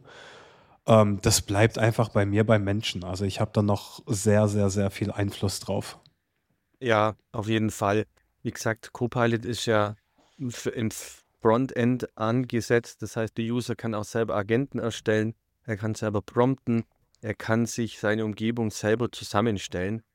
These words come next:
Speaker 2: Und gerade der zusammenstellt, der kann ja nicht weg. Das bleibt ja da. Also der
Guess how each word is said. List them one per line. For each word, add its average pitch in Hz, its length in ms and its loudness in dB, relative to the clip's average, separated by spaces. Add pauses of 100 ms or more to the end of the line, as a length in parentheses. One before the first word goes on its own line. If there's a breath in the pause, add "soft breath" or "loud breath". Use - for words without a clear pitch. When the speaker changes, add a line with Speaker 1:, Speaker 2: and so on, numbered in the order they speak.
(340)
Speaker 2:
Und 131 300 -2 (160)
gerade 110 320 2
der 117 180 2
zusammenstellt, 95 880 -4
der 98 80 0
kann 110 220 -2
ja 104 80 2
nicht 95 240 -4
weg. - 320 -6 (1040)
Das - 180 -6
bleibt 98 260 2
ja 101 80 2
da. 87 280 0 (220)
Also 98 220 -6
der 92 340 0